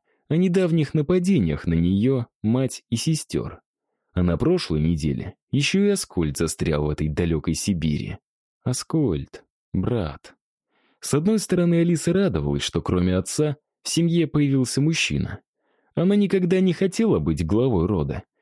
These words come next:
и понимала, что если бы Аскольд был её полнородным братом, жизнь стала бы легче. С другой же, Алиса чувствовала ответственность.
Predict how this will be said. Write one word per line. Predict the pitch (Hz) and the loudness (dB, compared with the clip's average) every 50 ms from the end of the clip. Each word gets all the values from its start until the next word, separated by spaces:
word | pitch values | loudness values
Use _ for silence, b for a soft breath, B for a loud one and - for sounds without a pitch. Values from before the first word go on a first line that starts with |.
| _ _ - | _ _ -2
и | 147 151 | -2 0
понимала, | 147 180 185 185 196 185 123 82 73 71 71 | 2 2 2 2 2 2 2 0 0 -2 -4
что | - - - | -4 -2 0
если | 85 85 78 - - 87 | 0 0 0 0 0 0
бы | 78 85 | 2 0
Аскольд | 85 82 - - 98 95 90 85 | 0 -2 -2 -2 0 0 0 0
был | 76 92 90 87 | 0 0 0 2
её | 87 87 85 80 | 2 2 0 0
полнородным | - - 101 101 104 113 127 165 175 135 87 80 78 76 | 0 0 0 2 2 2 2 0 0 0 0 -2 -2 0
братом, | 76 78 71 67 - 64 58 67 - - _ _ _ _ _ - | -2 -2 -4 -4 -6 -8 -8 -8 -10 -10 _ _ _ _ _ -4
жизнь | 131 147 185 202 175 160 151 | -2 0 2 2 2 2 0
стала | 135 - - - 156 151 147 147 | -2 -2 -4 -2 0 2 2 2
бы | 143 160 180 | 2 0 0
легче. | 180 120 82 71 - - - - - - - - _ _ _ _ _ _ _ _ | 0 0 -2 -2 -4 -6 -8 -8 -8 -10 -14 -18 _ _ _ _ _ _ _ _
С | - 95 82 | -4 -2 0
другой | - 87 87 80 73 104 131 160 165 | 0 0 0 0 0 2 2 2 2
же, | 110 76 73 69 - - _ _ _ _ _ _ _ _ _ | 0 -2 -4 -6 -8 -12 _ _ _ _ _ _ _ _ _
Алиса | - 139 170 202 214 202 - 185 160 | -2 0 2 2 2 0 0 -2 -2
чувствовала | - - 180 160 - - 156 151 151 156 160 170 | 0 0 0 0 0 -2 0 2 2 2 2 2
ответственность. | 170 - 151 113 80 67 - - - 69 67 65 - - - - | 0 0 0 -2 -2 -2 -4 -6 -4 -4 -4 -4 -4 -8 -12 -14